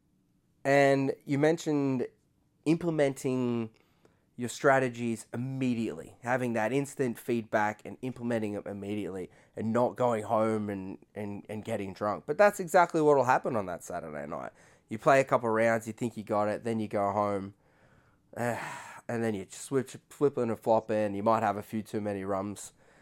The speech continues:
and then all of a sudden you trash that next day. It just, I just don't see,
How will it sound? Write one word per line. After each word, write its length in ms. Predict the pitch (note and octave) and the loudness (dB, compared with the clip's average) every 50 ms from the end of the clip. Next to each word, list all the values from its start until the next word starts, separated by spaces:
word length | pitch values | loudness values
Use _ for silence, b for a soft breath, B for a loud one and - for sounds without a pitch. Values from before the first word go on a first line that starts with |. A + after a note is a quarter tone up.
| b b b | b b b
and 140 | - G#2+ G#2+ | -4 -2 0
then 80 | A#2 A#2+ | 2 2
all 120 | A#2+ A#2 | 2 2
of 60 | A2 | 0
a 40 | A2 | -2
sudden 280 | G#2+ - G#2+ G2+ G2 F#2+ | -2 0 0 0 0 -2
you 80 | F#2 | -8
trash 360 | F2+ - - F#2+ F2 F2+ - | -8 -4 -4 -4 -4 -4 -6
that 180 | - F#2+ D#2+ D2 | -10 -12 -12 -12
next 240 | E2 D#2 C#2+ - - | -14 -14 -16 -14 -10
day. 240 | D#2+ D#2+ D#2 - - b b b b b b b b b b b b b - | -10 -8 -8 -10 -12 b b b b b b b b b b b b b -10
It 160 | - B2+ B2 | -10 -8 -4
just, 340 | - D3 C#3+ - - - - | 2 2 2 0 0 -8 -2
I 80 | - B2+ | -2 -2
just 140 | C3 B2+ - | -2 0 0
don't 220 | - C#3 C3 A#2+ - | 2 2 2 2 -2
see, 640 | - - B2 B2 A#2+ A#2+ A#2+ A#2 A2+ A2 G#2+ G#2+ | -4 -2 0 2 2 2 2 0 0 -2 -4 -6